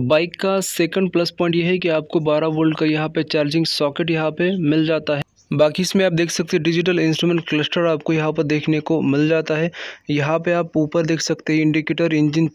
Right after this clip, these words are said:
चेक लाइट और यहाँ पे गियर का शिफ्टिंग मिल जाता है, इंडिकेटर का मिल जाता है। यहाँ पे आरपीएम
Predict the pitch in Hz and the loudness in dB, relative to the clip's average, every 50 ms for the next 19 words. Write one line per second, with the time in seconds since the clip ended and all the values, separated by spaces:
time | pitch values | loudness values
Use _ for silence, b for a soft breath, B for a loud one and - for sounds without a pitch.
0 | - - - 170 160 - 160 156 156 160 160 - - B B B B B B - | -4 -2 -2 -2 0 0 0 0 0 0 -2 -4 -14 B B B B B B -4
1 | - 156 156 160 151 151 151 151 151 - 170 170 170 - - _ _ _ _ _ | -2 0 0 0 0 -2 -2 -4 -2 0 0 0 0 -2 -4 _ _ _ _ _
2 | - - 151 135 139 147 151 156 160 151 - 170 165 170 170 165 156 151 - - | -6 -6 -4 -2 2 2 2 2 2 0 -2 -2 -2 0 0 -2 -4 -6 -6 -4
3 | - 156 147 - - 180 170 160 160 156 151 160 156 151 156 156 160 175 170 156 | -4 -4 -4 -2 0 2 2 4 4 2 2 0 0 0 -2 -2 -2 0 0 2
4 | 151 147 147 143 165 156 165 170 165 180 165 160 156 156 151 160 151 147 - 156 | 2 2 0 0 -2 -2 -2 -2 0 0 0 2 2 2 2 0 0 0 -2 -2
5 | 151 165 185 B B B B B B B 170 165 165 170 175 180 190 175 160 156 | -2 -2 -4 B B B B B B B -2 -2 0 0 0 0 0 2 2 0
6 | 160 156 - 175 175 175 180 175 | 0 -2 -2 0 0 2 2 0